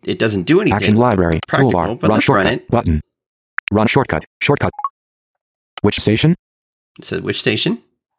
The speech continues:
Speaker 2: One mainstream. Two mainstream. Two. Three treasure trove. Four cafe. Five community. Six live. Seven special. Eight special two.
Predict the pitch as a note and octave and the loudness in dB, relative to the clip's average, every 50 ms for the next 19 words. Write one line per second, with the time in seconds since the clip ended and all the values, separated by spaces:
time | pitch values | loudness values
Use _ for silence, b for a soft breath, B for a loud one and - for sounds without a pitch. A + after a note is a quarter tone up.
0 | _ _ - - G2 B2 D3+ D3 C3 C3 C3+ - - G#2+ F#2+ E2+ D#2 - _ _ | _ _ -4 -2 0 2 2 2 2 2 2 2 0 0 0 0 -2 -4 _ _
1 | _ _ _ _ _ _ _ _ _ - - - C#3+ D#3+ D3 C3 A#2+ - - - | _ _ _ _ _ _ _ _ _ -10 -4 0 2 2 4 2 2 2 2 2
2 | F#2 E2 D2+ F#2 D#2+ D2+ _ _ _ _ _ _ _ _ _ _ _ _ - - | 2 2 2 2 0 -2 _ _ _ _ _ _ _ _ _ _ _ _ -14 -8
3 | - - C3+ E3+ D#3+ B2 C3 G#2+ F2 E2 F2 E2+ E2 D2+ - _ _ _ _ _ | -2 0 0 2 2 2 0 0 0 0 0 0 0 -2 -4 _ _ _ _ _
4 | _ _ _ _ - - - - B2+ C#3+ - G#2+ G#2 - C3+ G#2 F2 D#2+ - _ | _ _ _ _ -12 -10 -2 0 0 0 2 0 0 0 0 0 0 -2 -4 _
5 | _ _ _ _ _ _ _ _ - - - - A#2+ C#3 C#3+ - A2+ A2+ A#2+ G#2+ | _ _ _ _ _ _ _ _ -12 -10 -4 -2 -2 -2 0 2 2 2 2 2
6 | F2 F2 D#2+ - _ _ _ _ _ _ _ _ _ - - - - C#3+ - B2+ | 2 0 -2 -4 _ _ _ _ _ _ _ _ _ -8 -6 -2 -2 -2 0 2
7 | B2 B2+ F#2+ D#2 - - _ _ _ _ _ _ _ _ _ - - - - C#3+ | 0 0 0 -2 -6 -10 _ _ _ _ _ _ _ _ _ -4 -2 0 2 2
8 | D3 D#3 C#3 - - G2 F#2 - D#2 D2+ _ _ _ _ _ _ _ _ _ - | 2 2 0 0 0 -4 -2 -2 -2 -4 _ _ _ _ _ _ _ _ _ -6
9 | - - C#3 C#3+ - - B2 A#2+ C3 - C3 G#2+ F2 | -2 -2 -2 -2 0 -2 0 0 2 2 2 0 0